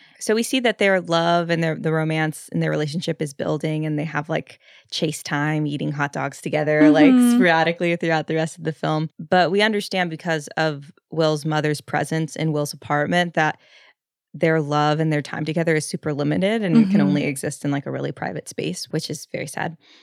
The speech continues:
Speaker 1: And then on Vivian's birthday, Will meets her in the park and Vivian asks for a birthday kiss, but Will is not ready.
Speaker 2: Hmm.
Speaker 1: You can't force somebody out of the closet,
Speaker 2: That's
Speaker 1: no matter
Speaker 2: true.
Speaker 1: how much you guys love each other.
Speaker 2: That's true.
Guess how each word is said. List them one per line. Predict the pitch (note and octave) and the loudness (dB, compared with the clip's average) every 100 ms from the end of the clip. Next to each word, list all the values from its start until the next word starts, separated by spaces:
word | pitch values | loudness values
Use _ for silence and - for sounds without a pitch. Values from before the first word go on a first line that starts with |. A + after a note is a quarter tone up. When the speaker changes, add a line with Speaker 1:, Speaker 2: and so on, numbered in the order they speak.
| _ | _
Speaker 1:
And | F3 F3+ | 0 2
then | F#3 | 2
on | F#3 | 2
Vivian's | F#3 G#3 G3+ | 0 0 -2
birthday, | G3 F#3+ F#3 F#3 F3+ | 0 0 2 2 2
Will | F3 F3 F3 | 2 2 2
meets | E3+ E3 D#3 | 2 -2 -2
her | - D#3+ | -4 -2
in | - D#3+ | -2 -4
the | |
park | D3 - D#3 F#3 A3 - - - | -4 -4 -2 0 -4 -16 -12 -4
and | E3+ E3+ E3 | 0 0 0
Vivian | E3 D#3+ D#3+ | -2 -2 -4
asks | D#3+ D#3 - | -2 -4 -4
for | E3+ | -6
a | |
birthday | D3+ D3+ - | -4 -4 -6
kiss, | C#3 - D3+ - | -8 -6 -6 -6
but | D3+ - | -8 -4
Will | D3+ D3 | -4 -4
is | - - | -6 -8
not | C3 - | -10 -10
ready. | - - - - G3 - _ | -12 -12 -12 -12 -12 -14 _
Speaker 2:
Hmm. | - A3+ G#3+ A#3 A3+ - A3+ - _ | 0 0 0 -2 -2 -2 -4 -8 _
Speaker 1:
You | F#3+ | -8
can't | - D4+ | -4 -4
force | - - A#3 A3 | -4 -4 -4 -4
somebody | A3 G3 F3+ E3+ | -4 -4 -2 -4
out | D#3+ D#3+ | -4 -6
of | D3+ | -8
the | |
closet, | - - C3+ C3 - F2 - - - | -12 -10 -10 -10 -12 -12 -14 -16 -4
Speaker 2:
That's | A3 A3 F#3 | -2 0 -2
Speaker 1:
no | F#3+ | -2
matter | F#3+ F#3+ | 0 -2
Speaker 2:
true. | F#3 | -2
Speaker 1:
how | G#3 F3 | -2 -2
much | F3 E3 E3 - - _ | -2 -4 -6 -16 -20 _
you | - D#3+ D#3 D3 - _ _ | -10 -6 -4 -6 -12 _ _
guys | - C#3 - | -8 -8 -10
love | - | -14
each | - - | -14 -16
other. | - - - - | -16 -16 -16 -4
Speaker 2:
That's | B3 B3+ - | 0 0 0
true. | - G#3 G3 G3+ G3+ | -2 0 2 2 2